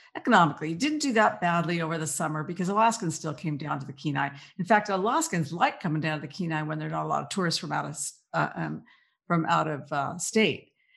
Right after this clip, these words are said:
But, um, are you saying that, uh, that there may be a budget cut coming for the,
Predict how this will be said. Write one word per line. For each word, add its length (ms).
But, 420
um, 400
are 100
you 120
saying 460
that, 400
uh, 300
that 260
there 220
may 220
be 140
a 40
budget 400
cut 340
coming 420
for 240
the, 220